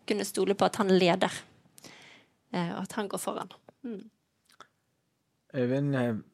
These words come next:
Speaker 2: jeg sa til å begynne med at Asle representerer pinseverden, og de som egentlig driver med dette.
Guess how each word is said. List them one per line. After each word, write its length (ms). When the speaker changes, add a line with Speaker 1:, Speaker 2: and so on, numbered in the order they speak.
Speaker 2:
jeg 140
sa 200
til 120
å 40
begynne 180
med 140
at 180
Asle 440
representerer 600
pinseverden, 680
og 180
de 120
som 160
egentlig 320
driver 220
med 120
dette. 300